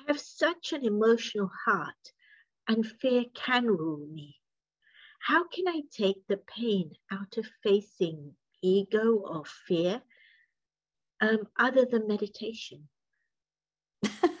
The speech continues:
Speaker 2: <laughs> Well, meditation is the best way to do it. <laughs> That's the way I've done it to a very large <laughs> extent. Um, why do you need something else other than meditation? <laughs>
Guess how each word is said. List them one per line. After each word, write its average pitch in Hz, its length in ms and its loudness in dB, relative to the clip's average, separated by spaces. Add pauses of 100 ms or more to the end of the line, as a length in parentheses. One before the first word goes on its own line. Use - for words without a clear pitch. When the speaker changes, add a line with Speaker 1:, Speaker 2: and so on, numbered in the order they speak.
Speaker 2:
<laughs> - 80 -14
Well, 226 140 4
meditation 214 680 2
is 196 140 0
the 190 80 -6
best 208 340 0
way 214 220 4
to 220 140 -6
do 220 160 6
it. 214 360 4 (280)
<laughs> - 260 -18
That's - 260 0
the 214 140 6
way 208 180 6
I've 233 320 4 (180)
done 185 200 4
it 254 240 0
to - 220 -2
a 185 200 2
very 202 300 4
large 170 380 -2
<laughs> - 80 0
extent. - 840 -2 (760)
Um, 190 460 0 (380)
why 196 300 2
do 208 140 -2
you 208 60 2
need 202 200 0
something 208 380 -2
else 233 300 -2
other 202 220 0
than 202 220 -2
meditation? 233 760 -2 (260)
<laughs> 262 100 2